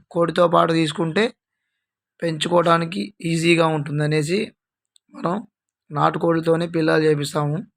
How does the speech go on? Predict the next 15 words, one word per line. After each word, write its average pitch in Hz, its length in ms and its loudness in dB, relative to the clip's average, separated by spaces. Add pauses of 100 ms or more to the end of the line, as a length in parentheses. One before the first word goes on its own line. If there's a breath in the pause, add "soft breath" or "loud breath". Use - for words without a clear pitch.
(1160)
ఎవరికైనా 160 460 0
కావాల్సిన 170 540 4
వాళ్ళు 160 220 2
ఉంటే 165 220 0
నా 156 80 2
నెంబర్కి 151 440 -2
కాల్ 151 200 0
చేయొచ్చు, 147 340 -2 (360)
మెసేజ్ 156 480 0
కానీ 151 200 2
చేయొచ్చు, 143 320 -2 (460)
ఇబ్బంది 156 360 -2
ఏమీ 151 120 0
లేదు 147 160 -4
ఫ్రెండ్స్. 220 240 -4